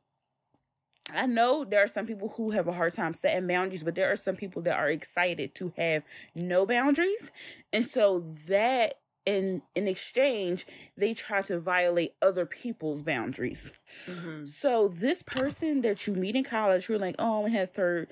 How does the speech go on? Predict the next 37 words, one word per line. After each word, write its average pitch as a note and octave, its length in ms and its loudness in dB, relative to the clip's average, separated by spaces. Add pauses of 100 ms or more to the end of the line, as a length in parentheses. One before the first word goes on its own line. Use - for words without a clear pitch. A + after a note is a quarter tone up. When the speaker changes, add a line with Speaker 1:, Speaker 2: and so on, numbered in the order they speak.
(320)
Speaker 1:
three G#3 200 -4
hours F3+ 300 2
of F3 60 -8
sleep," G3 200 -8
whatever, E3 300 2
they F3+ 260 0
evolve F3 840 4
into D#3 600 0 (120)
people D#3+ 260 -6
that D3+ 160 0
go D3+ 100 0
into D3 160 -2
the D3 80 -4
workforce. - 540 -4 (320)
And G3+ 100 -2
they G3+ 60 2
have F#3 140 2
the E3+ 140 2
same A3 720 -2
type G3 440 -2 (120)
of F3+ 120 4
ideo-, E3 600 2 (280)
ideology. F3+ 1120 0 (480)
Like, F#3 140 2
for A3 120 -8
instance, G3 600 -4
um, E3+ 500 0
my F3+ 140 0
last F3+ 640 2
job, D#3 460 -2 (440)
I G3 240 0
was F3 320 0
not, E3+ 300 -2 (140)
I F3+ 120 -2
was F3 140 -4
having F3+ 360 0
a, D#3 480 4